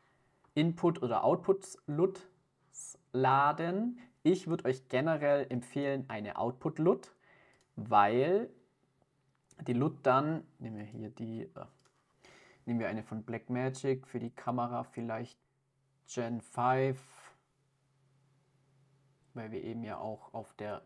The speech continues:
Gen five Color Science sind. So, Output.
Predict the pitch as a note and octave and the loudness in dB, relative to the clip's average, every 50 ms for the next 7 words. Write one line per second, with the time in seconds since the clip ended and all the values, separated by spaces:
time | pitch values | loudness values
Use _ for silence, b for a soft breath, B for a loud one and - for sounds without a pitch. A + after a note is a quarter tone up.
0 | _ _ - A#2+ G#2 G#2+ G#2+ - _ _ - - - A2 G#2+ A2 A2 G2+ - - | _ _ -10 -10 -10 -10 -12 -14 _ _ -20 -10 -8 -6 -6 -6 -8 -10 -12 -18
1 | _ _ _ _ _ _ _ _ _ _ _ _ _ _ - - C#3 D3 C#3+ C3+ | _ _ _ _ _ _ _ _ _ _ _ _ _ _ -8 -6 -4 -4 -2 -4
2 | - - C3 C3 C3+ C3+ C3+ C3+ - - C3+ C3+ C3+ C3+ C3 - _ _ _ _ | -2 0 0 0 0 -2 -6 -8 -8 -6 -6 -6 -6 -8 -10 -14 _ _ _ _
3 | _ _ _ _ _ _ _ _ _ b b b b b b b b b b b | _ _ _ _ _ _ _ _ _ b b b b b b b b b b b
4 | b b b b b _ _ _ _ _ _ _ - - - - - _ _ _ | b b b b b _ _ _ _ _ _ _ -16 -16 -16 -16 -16 _ _ _
5 | - - - _ _ _ - - _ - _ _ | -16 -16 -16 _ _ _ -20 -20 _ -20 _ _